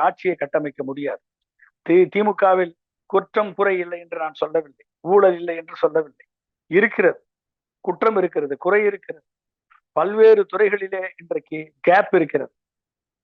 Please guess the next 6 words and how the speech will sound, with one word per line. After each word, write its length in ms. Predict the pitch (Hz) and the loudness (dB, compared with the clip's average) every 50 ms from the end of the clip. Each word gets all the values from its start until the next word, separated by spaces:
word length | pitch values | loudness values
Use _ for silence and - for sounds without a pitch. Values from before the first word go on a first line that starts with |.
| _ _ _ _ _ - | _ _ _ _ _ -8
சட்டம் 380 | - - - - 160 - 214 196 | -2 -2 0 0 0 0 2 4
ஒழுங்கு 240 | 190 185 180 175 175 | 4 4 4 2 0
பிரச்சனையிலிருந்து, 800 | - 170 165 - 180 175 170 165 160 170 180 190 190 - 190 - _ _ _ _ _ _ _ _ _ _ _ _ _ _ _ _ _ _ _ _ - | 0 0 0 0 -2 -2 0 0 0 0 0 -2 _ -20 -20 -20 _ _ _ _ _ _ _ _ _ _ _ _ _ _ _ _ _ _ _ _ -8
விலைவாசி 520 | - 147 175 202 214 220 226 214 - - 180 | -4 0 2 4 4 4 4 2 0 -4 -6
உயர்வு 280 | 170 180 175 170 165 147 | -4 -2 -2 -2 0 0
பிரச்சனையிலிருந்து, 720 | 151 165 160 - 175 160 156 156 160 175 196 _ - | 0 0 -2 -4 -8 -6 -4 -4 -4 -4 -6 _ -20